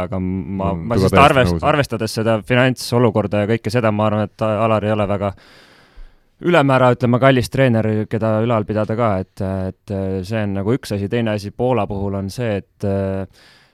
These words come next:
Speaker 1: väga tihti on olukord, kus, äh, võistkond on kokku pandud sports-, mä-, direktori poolt, äh,
Speaker 2: See on sisse kirjutatud, on see ebaõnnestumine siis ju?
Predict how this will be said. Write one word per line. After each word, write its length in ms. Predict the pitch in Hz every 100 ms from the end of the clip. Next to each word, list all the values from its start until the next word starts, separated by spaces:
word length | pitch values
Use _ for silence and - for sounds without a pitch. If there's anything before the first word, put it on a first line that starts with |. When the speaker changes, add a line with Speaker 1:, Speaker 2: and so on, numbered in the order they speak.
| _ -
Speaker 1:
väga 200 | 113 110
tihti 260 | 120 - 113
on 80 | 113
olukord, 320 | 120 107 101
kus, 240 | - 104 - - 113
äh, 80 | 104 104
võistkond 320 | 117 - 101
on 80 | 107
kokku 220 | 117 107
pandud 320 | 120 113 101
sports-, 800 | - - 117 107 - - - -
mä-, 680 | 117 123 120 117 113 110 110 104
direktori 420 | 120 127 - 107
poolt, 400 | 107 104 98 _ 110
äh, 380 | 101 101 104
Speaker 2:
See 140 | 104 135
on 20 |
sisse 340 | 180 190 -
kirjutatud, 360 | 135 165 110 95
on 80 | 101
see 140 | 117 113
ebaõnnestumine 520 | 107 98 - 85 78
siis 160 | 78
ju? 40 | 80